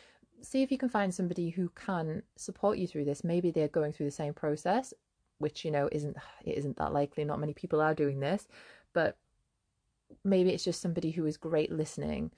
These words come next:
and they will be able to support you. If not, start looking for online communities. So there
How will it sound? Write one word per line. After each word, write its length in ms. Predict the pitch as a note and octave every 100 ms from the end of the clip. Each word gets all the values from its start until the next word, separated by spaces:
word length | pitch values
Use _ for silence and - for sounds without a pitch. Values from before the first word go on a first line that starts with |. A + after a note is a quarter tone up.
| _ _ -
and 400 | E3+ D3+ D3 - -
they 140 | E3 D#3
will 80 | D3+
be 100 | D#3
able 160 | D3+
to 100 | D3+
support 360 | - D#3+ D3 -
you. 220 | F3 A#3 - _ - - _ _ -
If 200 | C#4+ -
not, 520 | F3+ D3+ A#3 - - -
start 380 | - - A3 -
looking 520 | G#3+ - G3+ F#3+ F#3 - _
for 300 | F3+ E3+ E3+
online 260 | F#3+ G3 F#3
communities. 840 | F3+ E3+ E3 D#3+ - C#3 - C#3+
So 240 | - D#3+
there 220 | D#3+ E3